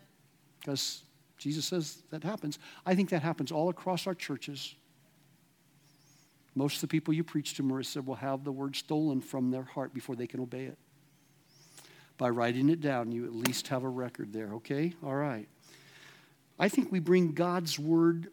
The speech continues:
or voice from the supernatural realm into the natural realm where we live when we actually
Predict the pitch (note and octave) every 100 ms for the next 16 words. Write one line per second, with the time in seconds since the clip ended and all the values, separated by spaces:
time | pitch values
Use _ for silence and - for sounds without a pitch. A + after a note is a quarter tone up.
0 | - C3+ A#2 C#3+ D#3 - C#3+ C3 - -
1 | F3+ E3+ C#3+ C3+ C3 - - B2+ A#2+ B2
2 | A#2+ B2 B2+ A#2+ A#2+ A#2 B2+ C3+ C#3+ -
3 | - A2+ A2 A#2 A2+ A#2 B2 A#2+ B2 A#2
4 | B2 A#2+ G#2+ A2+ A2+ A#2+ - B2